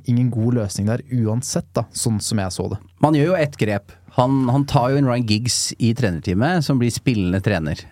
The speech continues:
Speaker 2: Eh, og vi skal sikkert mer innom det etter hvert. Eller, de to he-, heller var jo aldri gode busser, ikke sant? Ehm, eh, så det er såpass mange episoder, eh, i løpet av den sesongen,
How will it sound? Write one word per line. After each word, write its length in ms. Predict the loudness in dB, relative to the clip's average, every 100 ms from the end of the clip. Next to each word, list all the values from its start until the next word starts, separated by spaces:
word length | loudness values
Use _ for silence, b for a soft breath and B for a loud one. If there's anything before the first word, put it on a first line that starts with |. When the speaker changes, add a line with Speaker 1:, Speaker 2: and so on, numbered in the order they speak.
| -2
Speaker 2:
Eh, 560 | 0 2 0 0 -2 -4 B B B -6
og 80 |
vi 80 | 0
skal 80 | 0
sikkert 260 | 2 0 2
mer 200 | 2 0
innom 260 | 0 0
det 140 | 0 0
etter 100 | -2
hvert. 160 | -2
Eller, 160 | -2 -2
de 300 | 0 2 2 -2
to 220 | -2 0
he-, 300 | 2 2 2
heller 240 | 0 0 0
var 220 | 0 2
jo 100 | 0
aldri 240 | 0 -2 -2
gode 300 | -2 0 0
busser, 400 | -2 -2 -4 -2
ikke 160 | -2
sant? 300 | -2 -2 -6 -12 -2
Ehm, 840 | 2 2 2 0 0 0 0 0 -2 B B B B B
eh, 300 | -6 -4 -4 -4
så 160 | -2
det 120 | 0 0
er 260 | 0 -2
såpass 320 | -2 -4 -2
mange 380 | 0 0 2 0 -2
episoder, 1000 | -2 -2 -2 -2 -2 0 0 -2 0 0 0 -6 -4
eh, 560 | -2 0 0 0 -2 0
i 60 |
løpet 220 | -2 0 -2
av 60 | -2
den 80 |
sesongen, 540 | -2 -2 0 0 0